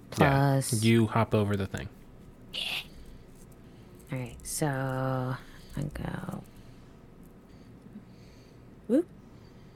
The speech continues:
Speaker 1: Two, three. I guess I'll just hang out in here. Uh, Bonnie seems to be helping Mongo, so I
Speaker 2: Yeah,
Speaker 1: think
Speaker 2: you
Speaker 1: we're
Speaker 2: can
Speaker 1: good.
Speaker 2: try and make an attack with disadvantage,
Speaker 1: Okay.
Speaker 2: um, from where you are.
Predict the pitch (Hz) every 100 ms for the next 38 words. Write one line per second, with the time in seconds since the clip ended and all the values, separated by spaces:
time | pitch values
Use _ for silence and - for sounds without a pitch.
0 | - - - - - - - 151 151 147
1 | 147 - - - - - 151 143 143 143
2 | - - - - - - - - - -
3 | - - 151 - 139 131 127 - - -
4 | 131 127 127 117 127 135 131 135 - -
5 | - 131 123 123 - 143 147 143 143 -
6 | 139 131 - 135 135 131 - - - -
7 | 135 143 139 131 127 123 135 - - -
8 | 131 123 120 131 139 147 175 151 147 139
9 | 135 127 107 - 110 - 110 110 - 98
10 | 98 104 101 - - - - - - -
11 | - 110 104 104 101 110 - - 113 104
12 | 101 104 110